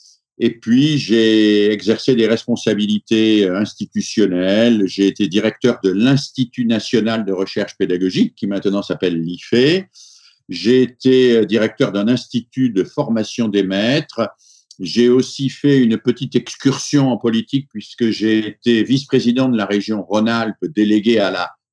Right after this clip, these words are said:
formation tout au long de la vie, voilà. Et, euh, au cours de toutes ces années, je me suis efforcé de lier en permanence, euh, l'engagement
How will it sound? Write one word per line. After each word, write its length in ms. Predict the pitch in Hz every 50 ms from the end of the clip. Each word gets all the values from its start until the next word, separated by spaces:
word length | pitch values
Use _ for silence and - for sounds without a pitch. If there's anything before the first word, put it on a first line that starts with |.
| _ _ - -
formation 720 | 147 143 127 123 127 123 120 - - - - 131 127 120
tout 260 | - - 104 - -
au 60 | 107
long 180 | 101 104 101 95
de 80 | 95
la 100 | 92 92
vie, 380 | 85 80 87 90 95 131 131 -
voilà. 460 | 104 95 87 82 85 95 131 143 - _ _ - _ - - _ _ _ _ _ _ _ -
Et, 360 | - 131 135 139 143 143 131
euh, 280 | 120 117 113 113 110 110
au 140 | 110 107
cours 320 | 107 - - 135 120 107 110
de 380 | 104 107 107 107 104 104 - _
toutes 140 | - 123 -
ces 240 | - - 120 117 117
années, 480 | 110 107 117 123 131 135 151 160 160
je 140 | 131 - 110
me 160 | 107 107 104
suis 320 | - - - 110 98 - 107
efforcé 460 | - - 113 - - - - 139 135
de 120 | 113 104
lier 400 | 101 101 101 113 120 120 123 127
en 120 | 120 110 104
permanence, 840 | - 113 101 92 98 101 101 107 110 117 120 135 147 156 143 - - 110 104 - _ _ _ _ _ _ _ _ _ _ -
euh, 500 | 110 98 95 95 95 90 87 85 85 82 82
l'engagement 880 | 95 117 131 123 120 127 120 107 110 123 127 127 139 156 185 202 202